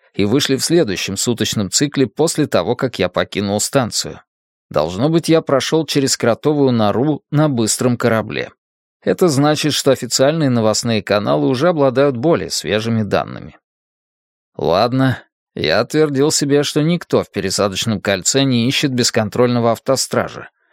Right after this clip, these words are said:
Судя по информации с общего канала, здесь нет распределительных центров ни страховых, ни охранных компаний.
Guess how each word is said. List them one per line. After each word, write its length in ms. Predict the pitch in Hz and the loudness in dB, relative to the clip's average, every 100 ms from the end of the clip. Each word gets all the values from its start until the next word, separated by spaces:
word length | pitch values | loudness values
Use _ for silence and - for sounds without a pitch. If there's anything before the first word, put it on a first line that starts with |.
| _ - _ | _ -20 _
Судя 460 | - - 151 160 170 | -6 0 2 4 2
по 200 | 143 165 | 2 0
информации 640 | 151 151 143 156 147 143 | 2 0 2 0 0 0
с 120 | 127 143 | 2 0
общего 360 | - - 113 | 0 -2 -2
канала, 600 | - 110 113 147 160 131 - - _ | 2 0 2 2 2 0 -4 -20 _
здесь 400 | 120 117 180 - | -4 2 2 2
нет 220 | 196 175 - | 0 -2 0
распределительных 920 | 95 - 117 117 117 - 123 113 - | -2 -2 -2 2 2 0 0 -2 0
центров 540 | - 135 143 131 - | 0 0 0 -2 0
ни 160 | 139 185 | -2 -2
страховых, 840 | - 156 120 113 82 107 151 - | 0 0 0 0 -2 -2 -4 -2
ни 140 | 147 | 0
охранных 640 | 175 139 117 117 131 123 - | 0 0 0 0 0 -4 -2
компаний. 680 | 131 123 123 95 69 - | -2 -2 -2 -4 -6 -18